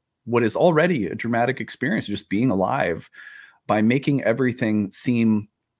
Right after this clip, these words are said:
more dramatic than it has to be or than it really is. And, um,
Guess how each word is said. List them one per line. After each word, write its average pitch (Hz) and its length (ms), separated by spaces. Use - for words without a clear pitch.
more 120 380
dramatic 92 680
than 90 400
it 98 160
has 107 320
to - 80
be 135 280
or 104 180
than 101 140
it 107 60
really 98 360
is. 123 280
And, 113 460
um, 101 300